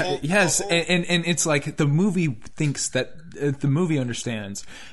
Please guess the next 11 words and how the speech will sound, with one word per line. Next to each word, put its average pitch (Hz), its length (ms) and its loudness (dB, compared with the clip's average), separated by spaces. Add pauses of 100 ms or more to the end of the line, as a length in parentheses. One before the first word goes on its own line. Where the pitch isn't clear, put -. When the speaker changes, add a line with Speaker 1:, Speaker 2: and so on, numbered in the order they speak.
Speaker 2:
that 113 220 -4
it, 131 260 -4
that 123 180 -2
this 117 160 -2
is 117 120 -4
a 113 60 0
real 104 240 -4
person, 101 600 -6
that - 260 -4
this 123 240 -2
isn't 117 340 -4